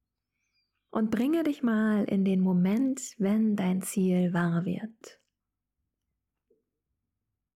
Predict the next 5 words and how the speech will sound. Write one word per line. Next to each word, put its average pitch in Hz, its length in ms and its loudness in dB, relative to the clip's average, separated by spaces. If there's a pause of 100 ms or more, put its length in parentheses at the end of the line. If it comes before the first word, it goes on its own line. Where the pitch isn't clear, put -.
(2500)
Wie 311 340 2
fühlt 254 340 0
es 226 140 -2
sich - 280 -4
an 202 560 0